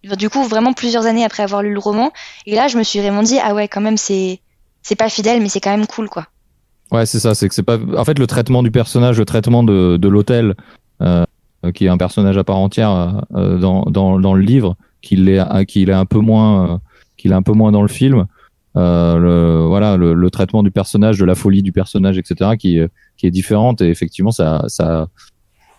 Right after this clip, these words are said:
Speaker 2: bah, ça a un peu déçu, euh, effectivement, les gens qui avaient, qui avaient lu le, qui avaient lu le livre. Après, Kubrick, euh,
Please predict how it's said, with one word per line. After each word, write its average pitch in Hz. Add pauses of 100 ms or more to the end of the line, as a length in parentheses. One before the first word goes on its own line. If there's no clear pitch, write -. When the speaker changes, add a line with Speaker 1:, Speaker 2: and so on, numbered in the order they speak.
Speaker 2:
bah, 85
ça 85
a -
un 85
peu 92
déçu, 92
euh, 78
effectivement, 90
les 87
gens 92
qui 90
avaient, 80
qui -
avaient 80
lu 82
le, 80
qui -
avaient 82
lu 92
le 110
livre. 127
Après, 87
Kubrick, 95
euh, 78